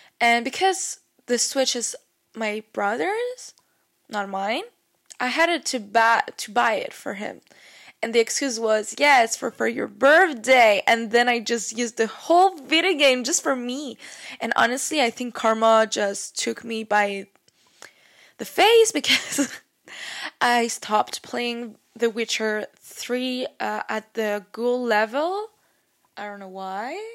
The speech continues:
I'm a little bit scared. But yeah, I, I'm still in that level and I'm ashamed,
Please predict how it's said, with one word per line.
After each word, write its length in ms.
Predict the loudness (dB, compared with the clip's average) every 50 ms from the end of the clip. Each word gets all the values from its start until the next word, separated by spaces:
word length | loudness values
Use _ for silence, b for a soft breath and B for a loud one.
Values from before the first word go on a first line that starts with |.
| -18 -20 _ _ -16
I'm 160 | -14 -12 -10
a 60 | -8
little 180 | -6 -6 -6 -6
bit 140 | -6 -8 -10
scared. 1040 | -12 -14 -14 -12 -10 -8 -6 -6 -4 -4 -4 -6 -6 -6 -6 -8 -8 -10 -12 -16 _ B B B B B B B B B
But 140 | B -8 -2
yeah, 360 | 2 2 4 4 2 0 -2 -2 -2
I, 560 | 0 0 0 2 0 0 -2 -4 -6 -8 -8 -12 _ _ _ _ _ -10
I'm 140 | -10 -8 -8
still 280 | -8 -6 -4 -2 -2 -4
in 120 | -4 -2
that 180 | 0 0 0 2
level 540 | 2 2 2 0 0 -2 -4 -4 -4 -6 -6
and 180 | -6 -6 -6
I'm 160 | -6 -6 -8
ashamed, 600 | -8 -10 -8 -6 -4 -4 -4 -4 -6 -10 -12 -14